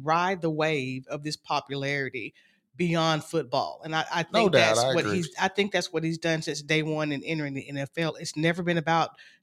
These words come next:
Speaker 1: number one football. It's about his brand. And o-, outside of actually what's on the court, it's why he's mediocre. It's why he's never really kind of fit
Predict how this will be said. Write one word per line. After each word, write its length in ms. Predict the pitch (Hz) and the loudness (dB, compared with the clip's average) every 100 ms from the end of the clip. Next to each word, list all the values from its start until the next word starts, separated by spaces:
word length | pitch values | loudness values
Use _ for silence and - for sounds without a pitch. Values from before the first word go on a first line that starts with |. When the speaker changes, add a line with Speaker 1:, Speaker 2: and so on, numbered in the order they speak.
| 160 | -2
Speaker 1:
number 200 | 170 160 | 0 0
one 220 | 156 151 | -2 -2
football. 380 | - 180 160 147 | -4 -2 0 0
It's 200 | 135 151 | 0 -6
about 420 | 143 139 143 135 - | -4 -2 -2 -2 -8
his 180 | 156 | -10
brand. 580 | 135 151 147 127 131 - - _ _ - - | -6 -6 -6 -8 -14 -20 -20 _ _ -20 -4
And 160 | 160 156 | -2 0
o-, 180 | 151 - | -2 -2
outside 640 | 160 - - 170 151 160 | -4 -4 0 4 4 4
of 140 | 156 147 | 2 -2
actually 320 | 156 - - | -4 -6 -6
what's 220 | 151 135 | -6 -8
on 100 | 143 | -8
the 80 | 127 | -8
court, 220 | - 160 170 | -2 -2 -2
it's 160 | 170 | -2
why 300 | 175 175 190 | 2 4 4
he's 260 | 190 180 147 | 0 -2 -2
mediocre. 560 | 170 170 156 147 139 139 | -4 -2 0 0 -2 -6
It's 100 | 139 | -2
why 240 | 160 165 | 2 4
he's 200 | 196 196 | 4 2
never 220 | 175 165 151 | 0 -2 -2
really 220 | 156 147 | -4 -6
kind 280 | - 156 143 | -6 -4 -4
of 100 | 139 _ - | -8 _ 0
fit 360 | 170 - - | 2 0 -8